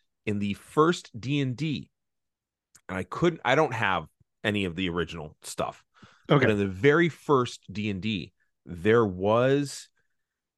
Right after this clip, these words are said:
Speaker 1: a harlot table. I don't know if you remember this, but a harlot, and I'll just read it to you as Gygax wrote it.
Speaker 2: <laughs>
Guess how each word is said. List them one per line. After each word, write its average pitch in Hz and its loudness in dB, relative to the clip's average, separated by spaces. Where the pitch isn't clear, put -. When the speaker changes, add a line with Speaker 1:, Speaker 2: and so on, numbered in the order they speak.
Speaker 1:
a 120 4
harlot 143 2
table. 110 -2
I 95 -4
don't 117 0
know 120 2
if 110 -2
you 113 -4
remember 110 2
this, - -14
but 101 0
a 98 -2
harlot, 120 0
and 110 2
I'll 101 0
just 95 -8
read 107 -2
it 160 -2
to 180 -6
you 196 -2
as 90 -4
Gygax 143 -2
wrote 104 0
it. - -14
Speaker 2:
<laughs> 131 -4